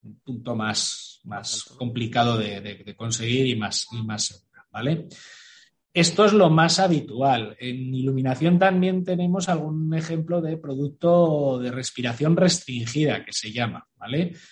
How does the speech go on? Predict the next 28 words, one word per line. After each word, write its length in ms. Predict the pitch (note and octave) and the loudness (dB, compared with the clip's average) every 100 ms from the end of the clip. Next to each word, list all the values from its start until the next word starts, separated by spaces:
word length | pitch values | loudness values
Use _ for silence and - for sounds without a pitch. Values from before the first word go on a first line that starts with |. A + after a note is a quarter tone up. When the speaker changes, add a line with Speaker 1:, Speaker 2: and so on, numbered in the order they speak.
| _ _ - | _ _ -10
Speaker 1:
Es 160 | D3+ | -8
que, 180 | - D3+ | -2 0
mm, 580 | C3+ C3 C#3 C3+ C3 C3 | 0 -2 -2 -2 -4 -6
están 340 | B2+ D3 C#3+ | -6 -4 -2
fabricadas 640 | C#3+ D3+ D3 D#3+ D#3 E3 D#3+ | 2 2 4 4 4 4 2
de 100 | D#3 | 0
tal 220 | C#3 C#3 | -2 -2
forma 580 | D#3 D3 D3 D3+ D#3+ D#3+ | -2 -2 0 0 -2 -4
que 440 | D3+ D3+ D#3+ E3 | -8 -4 -2 -2
no 380 | D#3 C#3+ D3 D3 | -4 -2 -2 -2
pueda 280 | D#3 D#3 D3 | 0 0 0
entrar 280 | D3 D3 D3+ | 0 0 0
o 40 | |
sea 160 | C#3 D3+ | 0 -4
muy 140 | D3 | -4
difícil 440 | D3 C#3+ C3+ D#3 D3+ | -4 -6 -2 -2 -2
que 200 | D#3 D3 | 0 2
entre 260 | D3+ D3 C3+ | 2 0 -4
en 80 | |
el 120 | B2+ C3 | -6 -8
interior 600 | C#3+ C#3+ C#3 C#3+ D3 C#3+ | -8 -4 -2 2 2 2
una 180 | C3+ | -2
atmósfera 420 | C3+ C3+ C3 A#2+ A#2 | -4 -6 -8 -8 -8
potencialmente 640 | G#2+ G#2 B2 B2+ C3 C#3 | -10 -10 -6 -4 -4 -6
explosiva 500 | C#3 D3 C#3 C#3+ C#3+ | -8 -4 -2 0 0
y, 80 | C#3+ | 0
por 220 | B2 A#2 | -4 -4
tanto, 420 | C3 B2+ C3 C3+ | -6 -6 -6 -8